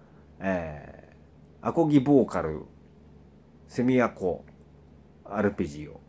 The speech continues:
まあ、リード、それから、ハモをね、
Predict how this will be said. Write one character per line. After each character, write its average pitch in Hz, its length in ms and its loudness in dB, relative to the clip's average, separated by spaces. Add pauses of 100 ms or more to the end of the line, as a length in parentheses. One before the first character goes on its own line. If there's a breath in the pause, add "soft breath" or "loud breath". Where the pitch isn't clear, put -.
(280)
ま 95 80 -2
あ、 - 20 0
リ 90 400 -2
ー - 20 -12
ド、 78 240 -10 (1120)
そ - 60 -16
れ - 40 -20
か 80 80 -6
ら、 - 340 -14
ハ - 220 2
モ 165 220 8
を 92 60 4
ね、 80 260 -6